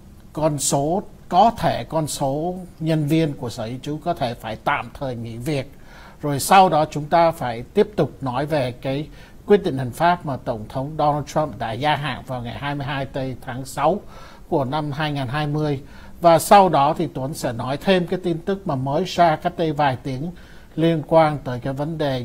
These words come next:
du học sinh F và M visa. Thưa quý vị, chương trình Luật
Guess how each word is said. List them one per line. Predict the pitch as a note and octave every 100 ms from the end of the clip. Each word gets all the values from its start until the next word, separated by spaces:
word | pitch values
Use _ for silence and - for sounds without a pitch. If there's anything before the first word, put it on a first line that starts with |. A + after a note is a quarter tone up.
| B2+
du | C#3+
học | C3 C#3 -
sinh | - F#3+ F3 D#3 D#3 -
F | D#3 F3 F3 - -
và | C#3 B2+ C3 C#3+ C3
M |
visa. | A#2+ C#3 B2 D#3 C3+ G#2 - - - - - -
Thưa | G#3+
quý | G3+ A#3
vị, | G3 -
chương | - F3+
trình | E3+ D#3
Luật | D3